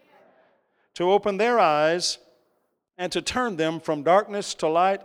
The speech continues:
and from the power of Satan unto God." Here's Jesus giving Paul the commission, saying that we were under the power of Satan.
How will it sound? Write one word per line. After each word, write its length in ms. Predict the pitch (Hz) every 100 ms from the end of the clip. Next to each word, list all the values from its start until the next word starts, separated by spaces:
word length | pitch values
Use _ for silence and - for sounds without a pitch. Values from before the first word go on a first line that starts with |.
| -
and 100 | 156
from 120 | 147
the 80 | 139
power 420 | - 170 196 208
of 140 | 151 -
Satan 480 | 214 190 139 156 - - - -
unto 180 | 170 165
God." 380 | 196 160 113
Here's 240 | 101 170 135
Jesus 380 | 170 196 202 165
giving 240 | 156 156
Paul 240 | 165 190
the 80 | 196
commission, 400 | 185 160 151 175
saying 240 | - 165 175
that 100 | 156
we 140 | 165
were 100 | 160
under 160 | 165 165
the 60 |
power 280 | - 156 156
of 120 | 147
Satan. 340 | 175 160 123